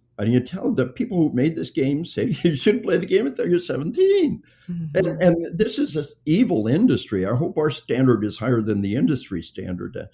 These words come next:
Speaker 1: I had to dig for half an hour to find this information. It's hidden. But Fortnite is a T-rated game, thirteen and above only.
Speaker 2: That's right.
Speaker 1: But if you have kids under thirteen playing Fortnite,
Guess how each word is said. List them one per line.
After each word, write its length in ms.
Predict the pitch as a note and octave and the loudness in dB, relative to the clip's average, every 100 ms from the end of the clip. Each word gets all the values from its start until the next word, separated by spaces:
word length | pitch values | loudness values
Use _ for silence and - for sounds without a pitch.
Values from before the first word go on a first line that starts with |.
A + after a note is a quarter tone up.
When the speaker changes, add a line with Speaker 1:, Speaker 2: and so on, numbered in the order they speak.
| - _ _ | -20 _ _
Speaker 1:
I 140 | E3+ A#3+ | -6 -2
had 240 | G#3+ - | -2 0
to 60 | B2+ | -2
dig 380 | A#2+ C3 D#3 C#3 | 0 0 0 -2
for 160 | A2 | -4
half 260 | G#2+ B2+ C#3 | -2 -2 -2
an 80 | A2 | -2
hour 220 | A#2+ G#2+ | 0 0
to 100 | F#2+ | -2
find 240 | - G#2 | -2 -2
this 160 | G#2 - | -2 -4
information. 640 | F#2 - F2+ D2 - - | -8 -6 -8 -8 -12 -14
It's 220 | - G2+ - | -10 -10 2
hidden. 360 | D#3 A#2 D2+ - _ _ _ | 2 2 -6 -18 _ _ _
But 120 | B2+ | -8
Fortnite 580 | - G#3+ D#4 A#2+ A2+ A2+ - | 0 2 2 2 0 -2 0
is 180 | B2 B2 | 0 0
a 80 | |
T-rated 600 | B2 - C3 G#2 G2 E2 A#1 | -2 0 0 2 -2 -4 -8
game, 320 | F2+ E2+ - | -8 -8 -8
thirteen 480 | - C#3 - C3 A#2 | 0 0 2 2 2
and 120 | A2 | 0
above 300 | F2 G2+ E2+ - | -2 -6 -6 -10
only. 360 | G2 G2+ D#2+ - _ | -6 -4 -4 -8 _
Speaker 2:
That's 240 | F3+ E3 - | -12 -12 -12
right. 260 | D#3+ D3+ | -12 -10
Speaker 1:
But 120 | - D3+ | -6 -4
if 120 | - | 4
you 160 | D4+ | 6
have 220 | G3+ E3+ C3+ | 6 2 -2
kids 320 | F3+ F3+ F3 - | 0 2 0 0
under 260 | C3 C#3+ B2+ | 2 4 2
thirteen 720 | B2+ A#2+ A2 - A#2 G#2 F#2 | 2 0 0 -2 -2 0 -2
playing 440 | - A2+ A2+ F#2+ | -2 0 2 0
Fortnite, 600 | E2+ - G2+ F2+ D#2+ D2+ | -4 -2 -2 -2 -8 -10